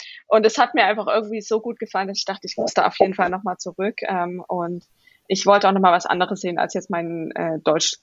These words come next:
nochmal ein deutsches Studium zu machen. Ich hatte nicht das Gefühl, dass ich da nochmal so viel, äh, inkrementell dazulernen würde.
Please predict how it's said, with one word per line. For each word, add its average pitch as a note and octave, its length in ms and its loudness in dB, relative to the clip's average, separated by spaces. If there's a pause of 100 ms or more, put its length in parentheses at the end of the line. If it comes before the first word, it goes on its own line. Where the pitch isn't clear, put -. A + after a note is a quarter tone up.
(160)
nochmal E3+ 480 2
ein D#3 180 -4
deutsches D#3+ 440 0
Studium F3+ 400 0
zu - 100 -6
machen. E3 280 0
Ich - 100 -12
hatte F3+ 160 -4
nicht F3+ 160 -4
das F3 100 -4
Gefühl, F3 240 -4
dass E3+ 160 -2
ich E3+ 80 -8
da E3 120 4
nochmal E3+ 260 -2
so F3+ 120 0
viel, E3+ 340 -4 (440)
äh, E3 340 4
inkrementell F3+ 840 4
dazulernen G#3+ 640 4
würde. A3+ 320 6